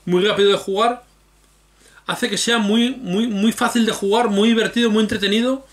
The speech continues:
y que no tenga una gran dificultad. Es un juego que puede ser perfectamente una buena opción para jugadores que no hayan jugado mucho a Wargames, pero también resulta muy entretenido para jugadores que han jugado muy, durante, a muchos Wargames,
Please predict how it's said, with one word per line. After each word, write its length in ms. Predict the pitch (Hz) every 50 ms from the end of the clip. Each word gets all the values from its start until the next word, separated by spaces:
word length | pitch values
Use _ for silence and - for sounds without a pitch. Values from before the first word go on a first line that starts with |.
| - - - - - - - - _ _ -
y 60 | 160
que 140 | - 175 165
no 120 | 190 202
tenga 180 | 262 247 233 233
una 180 | 226 220 208
gran 200 | 196 202 220 214
dificultad. 480 | 202 185 - 190 - 165 151 156 151 147
Es 60 | 170
un 60 | 202
juego 260 | 202 - 240 233 214
que 80 | 170 175
puede 200 | - 185 190 180
ser 180 | - 214 202 -
perfectamente 1000 | 185 - - 190 - - 202 196 196 185 - 190 180 170 170 165 160 151 151 - _ _ _ _ _ _ _ _ _ _ _ _ -
una 180 | 175 190 196 190
buena 240 | 180 190 196 185 165
opción 260 | - - 208 208 -
para 140 | 180 156 151
jugadores 480 | - - 156 151 165 196 190 165 -
que 100 | - 175
no 100 | 165 170
hayan 140 | 185 185 175
jugado 300 | - - 180 180 180 170
mucho 460 | 170 180 175 - - 165 156 143 - - - - - - -
a 120 | - 160 156
Wargames, 520 | 160 156 160 180 226 254 262 254 - - - - - _
pero 160 | - 185 175 175
también 280 | 180 165 190 226 240
resulta 260 | 254 - 254 233 254
muy 120 | 233 214 208
entretenido 420 | 196 196 190 190 190 214 233 220
para 160 | 220 196 175
jugadores 380 | - - 170 165 170 185 196 -
que 80 | - 202
han 60 | -
jugado 300 | - - 196 196 190 185
muy, 160 | 175 185 190 165
durante, 300 | 160 175 175 170 170 202
a 100 | 170 165
muchos 320 | 175 175 - - 185 175 156
Wargames, 480 | 160 160 185 233 247 208 - - -